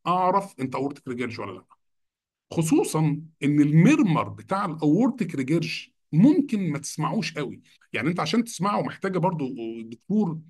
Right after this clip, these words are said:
يبقى سمع مليون مره، وغالبا انت اول سنه في نيابتك والله ما تعرف تسمعه كويس. واوعى تقول لي في العملي ده انا سمعت اورتيك ريجيرج، يا حبيبي العملي الموضوع مختلف، في العملي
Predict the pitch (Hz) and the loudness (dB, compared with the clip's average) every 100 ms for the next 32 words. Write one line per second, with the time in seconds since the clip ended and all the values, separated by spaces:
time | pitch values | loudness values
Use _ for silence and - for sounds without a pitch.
0 | _ _ 107 - - 214 185 123 123 170 | _ _ -18 -12 -4 -2 -2 -4 -2 0
1 | 208 175 165 - _ _ _ _ - 147 | 2 0 -2 -6 _ _ _ _ -4 -2
2 | 143 165 190 254 180 139 - 214 208 165 | 0 2 2 2 0 -2 -2 0 0 0
3 | 220 208 180 175 208 - 185 170 185 147 | -2 -2 -2 -2 -2 -4 -4 0 0 0
4 | 160 156 - 131 107 110 90 - - _ | -2 -6 -8 -8 -8 -10 -14 -18 -20 _
5 | _ _ _ _ - 151 262 165 165 220 | _ _ _ _ -4 -2 0 0 0 0
6 | 170 127 147 196 156 135 120 180 160 127 | 0 -2 0 0 0 -2 0 0 0 -2
7 | 131 - 117 110 104 - 110 160 190 143 | -6 -8 -8 -6 -8 -10 -4 -2 -2 -2
8 | 180 151 127 117 151 - 143 120 - 113 | 0 -2 -2 -2 -4 -4 -8 -8 -10 -4
9 | 180 190 185 | -2 -2 -6